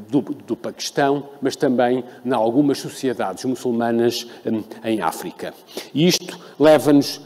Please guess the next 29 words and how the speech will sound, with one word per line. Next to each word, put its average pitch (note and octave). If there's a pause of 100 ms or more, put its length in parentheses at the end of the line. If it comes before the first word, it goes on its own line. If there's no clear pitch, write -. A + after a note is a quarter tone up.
(100)
mais C3
uma B2
vez, C#3 (220)
à A2+
questão B2+ (180)
crítica D#3 (460)
que, C#3+ (240)
eh, B2
a B2+
Inês B2
Azevedo B2
de -
Stanford B2
já B2
tinha, A2+ (520)
hum, A2 (340)
eh, B2+
introduzido B2+
no C3
primeiro B2+
dia, C#3+ (200)
que D#3
não E3
é G#3+
possível B2+ (260)
pensar B2
na B2
ciência C#3+ (100)
como C3